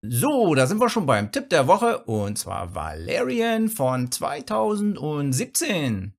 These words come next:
Sci-Fi-Action-Abenteuer, bei dem zwei junge Agenten, Valerian und seine Partnerin Lorelei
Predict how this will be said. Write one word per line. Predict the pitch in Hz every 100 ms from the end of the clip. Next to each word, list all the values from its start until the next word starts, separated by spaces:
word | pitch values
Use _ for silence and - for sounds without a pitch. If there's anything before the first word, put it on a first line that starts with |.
| _
Sci-Fi-Action-Abenteuer, | - 175 277 226 202 - 127 - 139 160 185 208 220 240 240
bei | 143
dem | 127 120
zwei | 123 - 139
junge | 285 208 185 160
Agenten, | 135 131 156 190 208 190 208 214 208 - _ _
Valerian | 92 104 135 170 185 185
und | 117 110
seine | 104 - - - _
Partnerin | - - - 95 -
Lorelei | 98 110 - 208 202 190 190 190